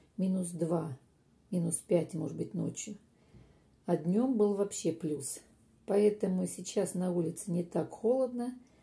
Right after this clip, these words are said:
Открываю форточку на микро-, не-, на микропроветривание только днем. Ночью я ее закрываю. Розмаринчик стоит нормально. При морозе я его, правда, домой заносила на ночь.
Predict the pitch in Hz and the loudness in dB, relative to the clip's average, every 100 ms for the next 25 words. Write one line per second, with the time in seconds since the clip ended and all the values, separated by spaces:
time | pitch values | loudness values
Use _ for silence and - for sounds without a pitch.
0 | _ _ _ - 196 - 226 220 208 185 | _ _ _ -4 -2 2 2 4 4 2
1 | - 196 175 - - 185 190 180 - 175 | 2 2 0 -10 -4 0 0 0 -2 0
2 | 175 - 190 208 220 202 202 202 185 175 | -2 0 0 2 2 2 2 2 2 2
3 | 185 190 190 180 175 165 160 - 190 170 | 2 0 0 0 0 0 -2 2 2 2
4 | 160 151 170 180 240 - - _ _ _ | -2 0 0 2 0 -4 -14 _ _ _
5 | 185 196 214 247 - 262 247 185 185 196 | -2 2 2 0 -2 -4 -2 2 4 4
6 | 196 196 185 240 262 165 156 151 170 165 | 2 0 2 0 2 -2 -2 0 0 2
7 | 170 202 285 - - - - 190 196 202 | 2 2 0 -6 -20 -20 -2 2 4 4
8 | 226 240 208 - - - 202 190 170 170 | 2 2 0 -2 -4 -2 0 2 0 0
9 | 190 208 208 175 175 190 190 190 190 214 | 0 2 2 2 0 0 0 0 2 2
10 | 262 - 170 160 156 185 202 190 202 202 | 0 2 2 2 0 0 -2 0 0 2
11 | 160 151 156 151 - 151 151 160 147 - | 0 -2 -4 -4 -2 -2 0 -4 -6 -10
12 | - | -16